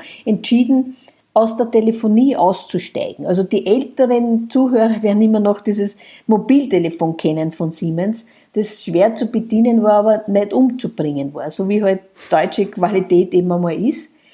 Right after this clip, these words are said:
Äh, und von diesen dreitausend haben siebzig Prozent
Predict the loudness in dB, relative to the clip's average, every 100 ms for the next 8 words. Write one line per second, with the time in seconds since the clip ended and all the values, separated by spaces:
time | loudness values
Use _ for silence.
0 | _ _ _ -2 2 4 4 2 -4 -14
1 | _ _ _ 0 2 0 -6 -20 _ -10
2 | -2 -2 0 0 0 -2 0 2 0 0
3 | 2 2 2 0 -4 -6 -2 0 0 0
4 | 0 -2 -6 -6 -2 -2 -2 -2 0 -2
5 | -4